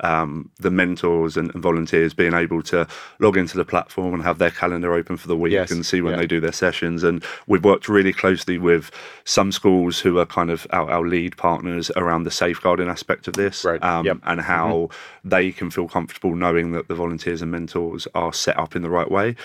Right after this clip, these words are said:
Speaker 2: Mm-hmm.
Speaker 1: Um, so that's a mixture of things like D B S checks, auto recording, all of
Speaker 2: Yeah.
Speaker 1: the sessions,
Speaker 2: Yeah.
Speaker 1: um,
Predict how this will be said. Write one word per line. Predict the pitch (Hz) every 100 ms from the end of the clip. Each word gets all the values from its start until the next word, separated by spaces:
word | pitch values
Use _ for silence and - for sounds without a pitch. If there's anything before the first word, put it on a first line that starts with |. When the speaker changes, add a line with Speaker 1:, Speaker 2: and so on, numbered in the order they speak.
| -
Speaker 2:
Mm-hmm. | 82 101
Speaker 1:
Um, | 87 82 78
so | - 87
that's | 87 -
a |
mixture | 82 - -
of | 80
things | 85 82
like | 80
D | - 78
B | 76
S | 80 -
checks, | - 78 - - -
auto | 92 80 80
recording, | 80 76 82 80 78
all | 80 82
of | 78
Speaker 2:
Yeah. |
Speaker 1:
the | -
sessions, | - 82 - - 82 -
Speaker 2:
Yeah. | 80 82
Speaker 1:
um, | 80